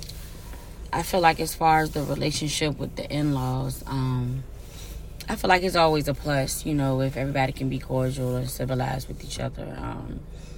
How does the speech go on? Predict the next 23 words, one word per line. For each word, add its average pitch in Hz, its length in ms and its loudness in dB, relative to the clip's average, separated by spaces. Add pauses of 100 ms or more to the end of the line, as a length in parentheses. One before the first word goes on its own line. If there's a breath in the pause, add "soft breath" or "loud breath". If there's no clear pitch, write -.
(320 loud breath)
but 160 120 8
I 147 120 4
also 156 360 6
feel 147 180 2
about, 135 340 2
I, 151 120 2 (280)
what 151 140 0
I 139 100 0
feel 156 160 -2
about 139 300 0
the - 80 -2
older 185 260 2
generation 135 640 0
is 127 340 -4 (800 loud breath)
they're 170 160 10
a 160 40 12
little 151 140 6
stuck 165 300 8
in 160 80 4
their 143 140 4
ways, 151 500 4
you 165 60 -2
know, 160 320 0